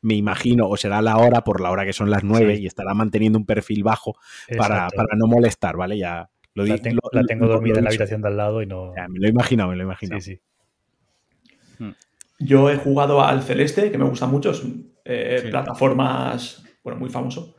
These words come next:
Speaker 4: Y al, eh, Cities Skyline, que estoy bastante enganchadete
Speaker 3: Oh, buen
Speaker 4: a,
Speaker 3: juego, buen juego.
Speaker 4: a ese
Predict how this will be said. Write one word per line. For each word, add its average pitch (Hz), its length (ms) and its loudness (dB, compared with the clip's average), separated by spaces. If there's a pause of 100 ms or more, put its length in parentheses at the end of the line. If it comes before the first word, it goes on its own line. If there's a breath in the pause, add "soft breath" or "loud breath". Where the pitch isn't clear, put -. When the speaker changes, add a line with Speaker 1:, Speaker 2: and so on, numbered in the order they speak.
(520 soft breath)
Speaker 4:
Y 139 120 8
al, 127 440 4
eh, 131 320 4
Cities 139 340 0
Skyline, 123 540 0
que 131 260 -2
estoy 120 200 -6
bastante 127 460 -2
enganchadete 127 480 -4
Speaker 3:
Oh, 131 260 -2
buen 117 100 -4
Speaker 4:
a, 113 60 -6
Speaker 3:
juego, 110 220 -6
buen 104 180 -10
juego. 117 220 -8
Speaker 4:
a - 40 -6
ese 120 140 -8